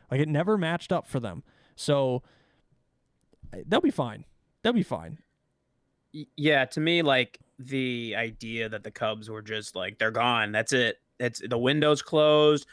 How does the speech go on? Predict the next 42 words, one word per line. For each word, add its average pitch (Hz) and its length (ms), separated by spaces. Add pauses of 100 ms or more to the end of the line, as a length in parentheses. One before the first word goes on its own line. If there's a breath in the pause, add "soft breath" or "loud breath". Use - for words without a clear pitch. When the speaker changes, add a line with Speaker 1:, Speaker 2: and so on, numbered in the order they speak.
(240 loud breath)
Speaker 2:
We're 131 200
moving 160 460
on. 147 500 (360 soft breath)
Get 151 100
rid 156 220
of 147 80
everybody 147 340
on 147 120
the 147 60
team. 135 400
It's 135 140
a 139 60
fire 131 400
sale." 127 420
Like, 117 160
I 120 180
don't 127 200
Speaker 1:
Yeah. 127 60
Speaker 2:
know 127 400 (100)
where 123 320
that 117 160
came 120 240
from. 120 400
I'm 117 100
not 117 280
really 117 200
sure. 113 440 (440 loud breath)
Uh, 104 420 (120)
but 110 280 (120)
my 131 200
whole 160 220
take 127 380
this 120 160
entire 117 340
time 123 340
has 113 140
been 110 240
like, 107 180
"Hey, 117 340 (640)
this 123 300
is 190 180
a 107 440